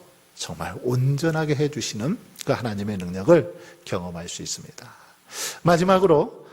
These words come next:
하나님의 말씀은 모든 선한 일을 행할 능력을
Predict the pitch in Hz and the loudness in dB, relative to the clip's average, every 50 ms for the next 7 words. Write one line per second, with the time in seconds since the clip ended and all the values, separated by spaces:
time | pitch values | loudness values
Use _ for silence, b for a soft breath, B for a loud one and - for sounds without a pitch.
0 | B B B B 175 170 160 151 160 160 156 147 139 131 123 - - 139 143 185 | B B B B 2 2 4 4 2 2 2 2 2 0 0 -2 -2 0 2 2
1 | 196 135 98 - - - _ _ _ _ _ _ _ _ _ _ _ _ _ _ | 0 0 -2 -8 -16 -20 _ _ _ _ _ _ _ _ _ _ _ _ _ _
2 | _ - B B B B B B B B B B B - 131 143 156 175 190 208 | _ -20 B B B B B B B B B B B 6 8 10 12 12 10 10
3 | 214 220 220 214 226 220 208 202 202 - - - - - - 220 202 202 202 202 | 8 6 6 4 2 0 0 0 -4 -4 -4 -6 -8 -10 -12 -6 -2 0 0 0
4 | 190 180 175 170 165 160 175 165 - - 170 160 180 196 196 190 190 - - - | 0 0 0 0 2 2 2 2 2 0 0 2 2 2 2 0 -4 -8 -14 -20
5 | _ _ _ - 123 117 120 127 151 151 160 165 165 165 170 156 131 117 135 156 | _ _ _ -18 -14 -8 -2 -2 0 0 0 0 -2 -2 -4 -4 -4 -2 -2 -2
6 | 180 220 - - - | -2 -4 -8 -14 -20